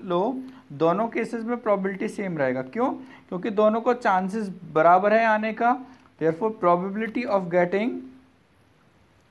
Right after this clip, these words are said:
पी आर ओ बी ए बी आई एल आई टी वाई, probability of getting both head and tail,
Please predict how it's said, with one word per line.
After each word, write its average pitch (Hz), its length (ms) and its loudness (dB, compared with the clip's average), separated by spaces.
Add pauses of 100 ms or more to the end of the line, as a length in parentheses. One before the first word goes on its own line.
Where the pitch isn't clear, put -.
(460)
पी 175 180 -4
आर 165 280 4
ओ 170 240 -4
बी 175 400 -8
ए 160 220 0
बी 165 440 -8
आई 151 300 0
एल 165 320 0
आई 143 200 -2
टी 151 220 -8
वाई, 156 220 0
probability 156 880 -4 (540)
of 165 200 4 (180)
getting 165 460 -2 (640)
both 185 360 0
head 165 300 2
and 214 180 -4 (100)
tail, 156 340 0